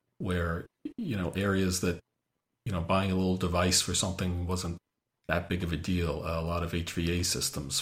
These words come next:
for, uh, you know, buildings, uh, they would just say, "Oh, well, whatever, it's internal. You know, you need to go into the building to use it." Now that they're connected to the internet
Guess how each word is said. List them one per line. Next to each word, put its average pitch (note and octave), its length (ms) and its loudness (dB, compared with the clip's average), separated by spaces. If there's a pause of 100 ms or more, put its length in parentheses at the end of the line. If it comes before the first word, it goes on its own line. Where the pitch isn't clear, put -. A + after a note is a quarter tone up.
(100)
for, D#2+ 220 -6
uh, D#2 240 -8
you E2+ 80 -10
know, D#2+ 200 -8
buildings, D#2+ 560 0 (340)
uh, E2 80 -6
they D#2+ 120 -6
would D#2+ 140 -6
just - 160 -4
say, D2+ 100 -6
"Oh, E2 140 2
well, G2+ 180 2
whatever, F#2 380 0
it's F#2 140 -2
internal. F2+ 540 -2
You F2+ 80 -4
know, E2 120 -4
you E2+ 80 -4
need F2 160 -4
to F2 60 -8
go E2+ 160 0
into E2+ 140 -4
the F2+ 60 -2
building E2+ 380 -2
to E2 100 -4
use E2+ 180 -2
it." E2 120 -6
Now F2+ 200 0
that F#2 100 -2
they're F#2+ 120 0
connected F2+ 440 -2
to E2+ 80 -6
the E2+ 140 0
internet G#2 440 0